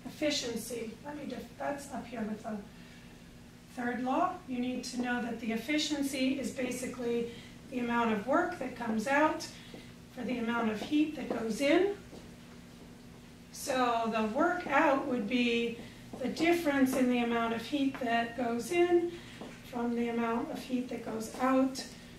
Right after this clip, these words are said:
over the heat in, and it's usually expressed in a percent.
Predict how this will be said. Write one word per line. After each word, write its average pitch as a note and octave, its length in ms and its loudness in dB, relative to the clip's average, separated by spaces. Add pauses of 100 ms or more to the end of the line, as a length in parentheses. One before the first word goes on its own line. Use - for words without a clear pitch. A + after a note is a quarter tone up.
(240)
over A#3 240 -4
the G#3+ 140 -6
heat - 760 -8 (600)
in, C#4 320 6
and B3+ 160 2
it's C4 200 4
usually C#4+ 380 6
expressed B3+ 680 2
in B3+ 300 2
a B3 140 0 (120)
percent. - 800 -4